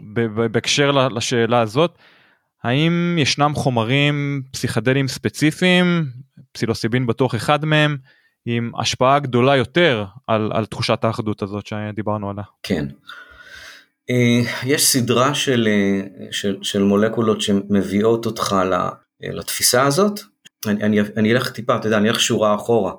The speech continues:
Speaker 2: כשאתה רוצה ל-, להכיר את אותה חוויית אחדות שדיברנו עליה, או אותה אי שניות, או אותו נון דואליזם, אז ישנם, אה, אה, למשל, די אם טי. די אם טי הוא קלאסי,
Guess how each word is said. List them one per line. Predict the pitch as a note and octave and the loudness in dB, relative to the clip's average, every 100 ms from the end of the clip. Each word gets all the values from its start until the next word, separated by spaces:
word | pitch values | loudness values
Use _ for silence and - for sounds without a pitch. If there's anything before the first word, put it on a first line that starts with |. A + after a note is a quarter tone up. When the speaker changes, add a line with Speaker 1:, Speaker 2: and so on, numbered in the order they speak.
| - - - - | -14 -20 -20 -6
Speaker 2:
כשאתה | A2+ G#2 | -2 0
רוצה | G#2 G#2 - E3 | 0 0 0 2
ל-, | D#3 B2+ | 2 2
להכיר | A#2 G#2 G2+ - D#3+ | 0 0 0 0 0
את | B2 | 0
אותה | G#2 G#2 B2+ B2+ | -2 -2 -2 -2
חוויית | - A2 G2+ A2 B2 B2 - | -4 -2 0 2 0 -2 -8
אחדות | - - G2+ D3 C3 | -4 -2 0 0 0
שדיברנו | - G2 G2 F#2+ F#2+ F#2 | -2 -4 0 2 2 0
עליה, | F#2 G2+ | 0 0
או | F#2+ | 0
אותה | F#2+ B2 A#2 | 0 0 0
אי | A#2+ | 0
שניות, | A2+ G#2 A2 A#2+ | 0 2 2 0
או | G2+ | -2
אותו | F#2 A2 | -2 0
נון | A2 A2 | 2 0
דואליזם, | A2 A#2+ F3+ F#3+ C#3+ C#3+ - - - - - _ _ _ | 2 2 2 2 0 -4 -10 -20 -20 -20 -20 _ _ _
אז | G#2 G2+ G2+ | 0 0 0
ישנם, | G#2 - C3+ C3+ C3+ A#2 | 0 2 2 2 2 2
אה, | |
אה, | A2 G2+ G2+ G2 F#2 F#2 | 2 0 0 0 0 -2
למשל, | F#2 F#2 A2 G2 | -4 0 0 0
די | F#2 A#2 | 0 2
אם | G#2 | 2
טי. | G2+ G2 - | 0 -4 -6
די | - | -2
אם | D3 D3 | -2 0
טי | D3+ | 0
הוא | B2 A2 | 0 -2
קלאסי, | - C#3 C#3+ D#3+ G#3+ G#3 | -2 0 2 2 2 2